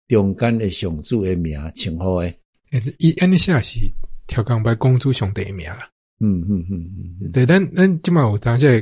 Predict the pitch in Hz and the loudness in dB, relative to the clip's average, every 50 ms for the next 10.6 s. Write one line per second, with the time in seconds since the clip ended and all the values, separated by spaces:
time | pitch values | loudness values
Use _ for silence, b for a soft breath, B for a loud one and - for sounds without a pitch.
0 | - _ - 135 135 139 135 127 113 107 113 113 110 113 117 120 117 117 113 117 | 0 _ 0 0 0 2 2 2 2 2 2 0 0 0 0 0 0 0 0 -2
1 | 117 120 117 117 104 98 92 92 104 101 95 - 101 87 101 - 113 101 107 113 | 0 0 0 2 0 0 0 0 -2 -2 0 -2 -4 -4 -2 -4 -4 -4 -4 -4
2 | - 147 131 123 117 - 117 104 101 110 104 101 98 - - 127 98 82 87 - | 0 0 0 0 0 0 -4 -4 -2 -2 -2 -2 -2 0 0 -2 -2 -2 -6 -12
3 | - _ _ _ _ 110 101 95 92 92 104 - 135 127 127 160 165 147 156 139 | -18 _ _ _ _ -6 -6 -4 -6 -6 0 2 2 4 6 4 4 4 2 -2
4 | - - 101 98 - _ - 135 117 110 110 110 107 - 117 120 120 120 117 - | -2 -4 -6 -6 -8 _ 0 2 2 2 2 0 -2 0 0 0 0 0 -2 -6
5 | _ _ _ _ _ - 131 123 117 123 127 131 - - 147 147 123 131 117 110 | _ _ _ _ _ 2 4 4 6 6 4 4 4 4 2 4 4 4 2 0
6 | 110 - 143 131 135 151 175 185 175 160 135 127 - - 117 113 120 - 165 151 | 2 4 4 4 4 4 4 6 6 6 6 6 4 4 2 2 6 6 8 8
7 | 135 120 117 113 107 104 107 113 113 - _ _ _ _ _ 117 113 107 - 120 | 8 6 6 4 4 2 2 0 -2 -4 _ _ _ _ _ -4 -2 -2 -2 -2
8 | 110 107 98 110 113 104 104 107 107 101 90 101 107 98 90 - 104 92 92 98 | -2 -2 -2 0 0 0 0 0 -2 -2 -2 -4 -4 -4 -4 -4 -6 -6 -4 0
9 | 139 143 147 135 123 - _ b b b b b _ _ 143 143 135 131 156 180 | 0 2 2 0 -2 -6 _ b b b b b _ _ 4 6 6 8 8 8
10 | 165 147 151 139 113 - - 101 98 92 - - | 6 6 4 2 2 0 -4 -8 -10 -10 -12 -16